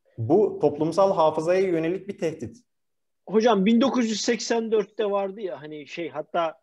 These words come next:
Speaker 2: kahramanımız da o departmanda çalışıyor. Eski haberleri yok etme departmanı, böyle şey yapıyor orada. Alıyor haberleri, e, özellikle eski savaşları unutturmak için o haberleri orada yok ediyor arşivin içinden, tamamen hafızadan siliyor. Bana biraz bunu hatırlatıyor. Bir de unutulma hakkı,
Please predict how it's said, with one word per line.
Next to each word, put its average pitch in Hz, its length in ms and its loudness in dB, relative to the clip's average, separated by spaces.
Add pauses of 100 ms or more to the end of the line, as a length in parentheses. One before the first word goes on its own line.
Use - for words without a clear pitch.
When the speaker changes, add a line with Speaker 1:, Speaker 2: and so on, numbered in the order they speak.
Speaker 2:
kahramanımız 170 680 -6
da 165 60 -4
o 156 100 -6
departmanda 156 640 -8
çalışıyor. 120 560 -12 (520)
Eski 185 320 -4
haberleri 165 440 2
yok 160 200 -6
etme 143 260 -12
departmanı, 117 540 -16
böyle 135 200 -12
şey 147 180 0
yapıyor 127 340 -2
orada. 110 300 -14 (440)
Alıyor 160 360 6
haberleri, 151 680 0 (360)
e, 147 140 -2
özellikle 170 440 -2
eski - 260 -6
savaşları 147 520 -2
unutturmak 151 500 -8
için 160 140 -6
o 151 260 -6
haberleri 147 420 0
orada 147 200 0
yok 151 220 0
ediyor 131 300 -2
arşivin 135 300 -12
içinden, 131 400 -12
tamamen 143 320 -4
hafızadan 139 560 -2
siliyor. 139 420 -2 (280)
Bana 240 220 2
biraz 233 300 2
bunu 214 160 0
hatırlatıyor. 147 400 -2
Bir 220 40 -8
de 247 60 -12
unutulma 226 500 -2
hakkı, 233 300 -6